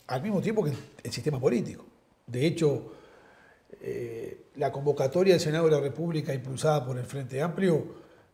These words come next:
surge a través de haberse comunicado en los medios, eh, los presuntos chats que involucraban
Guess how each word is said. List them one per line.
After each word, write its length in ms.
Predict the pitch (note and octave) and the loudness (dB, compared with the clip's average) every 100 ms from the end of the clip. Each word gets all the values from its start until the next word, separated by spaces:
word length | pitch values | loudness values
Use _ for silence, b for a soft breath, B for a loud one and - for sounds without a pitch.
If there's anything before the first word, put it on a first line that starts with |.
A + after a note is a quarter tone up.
| A#2+ | -10
surge 520 | - G3 G3 B3+ G3+ | -6 -4 -2 0 -2
a 60 | |
través 280 | B2 B2 E3 | -2 0 2
de 80 | D#3 | 2
haberse 340 | C3+ C3 E3 | 2 0 -2
comunicado 640 | D3+ B2+ B2 A#2+ - D#3 C3+ | -6 -8 -8 -6 0 2 2
en 60 | |
los 120 | B2 | -2
medios, 320 | B2 C#3 C3+ - - _ b b b b - | -6 -4 -4 -6 -12 _ b b b b -16
eh, 440 | - - - - - | -12 -12 -14 -18 -10
los 120 | B2+ | -10
presuntos 540 | - C3 - E3 D3+ C3 | -8 -8 -6 -6 -4 2
chats 420 | G3 G#3 - - b b b | 4 4 2 -14 b b b
que 100 | - | -8
involucraban 720 | C3 C3+ B2+ B2 D3+ D#3 D3+ | -6 -4 -6 0 4 4 2